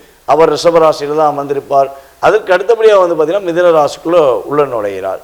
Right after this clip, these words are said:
அதுக்கு அடுத்தபடியாக எந்த கிரகங்கள் இருக்கு அப்படின்னு சொல்லி பார்க்கும்பொழுது, சூரிய பகவான் கடக ராசியில அமர்ந்திருக்கிறார். பதினாறு எட்டு ரெண்டாயிரத்தி இருபத்தி நாலு வரையும் சூரிய பகவான் கடக ராசியிலும்,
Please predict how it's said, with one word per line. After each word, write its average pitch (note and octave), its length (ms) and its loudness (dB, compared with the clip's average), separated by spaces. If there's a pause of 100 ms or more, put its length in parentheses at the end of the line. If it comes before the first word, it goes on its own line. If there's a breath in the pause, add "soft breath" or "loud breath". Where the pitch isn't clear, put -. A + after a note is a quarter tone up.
(360 soft breath)
அதுக்கு G3 300 -4
அடுத்தபடியாக G#3+ 720 0
எந்த F#3 220 -4
கிரகங்கள் F3 440 2
இருக்கு D#3+ 460 0
அப்படின்னு C#3+ 240 -2
சொல்லி C#3+ 100 -6
பார்க்கும்பொழுது, D3 800 -2 (160 loud breath)
சூரிய C#4 460 0
பகவான் F3 640 0
கடக F#3+ 260 2
ராசியில F3 640 2 (300 loud breath)
அமர்ந்திருக்கிறார். C#3+ 680 0
பதினாறு F3 580 2
எட்டு E3+ 300 0
ரெண்டாயிரத்தி E3 440 2
இருபத்தி D#3+ 320 -4
நாலு D3 240 0
வரையும் D3+ 440 -2
சூரிய E3+ 360 0
பகவான் D#3 380 0
கடக D3+ 280 0
ராசியிலும், C#3+ 480 -2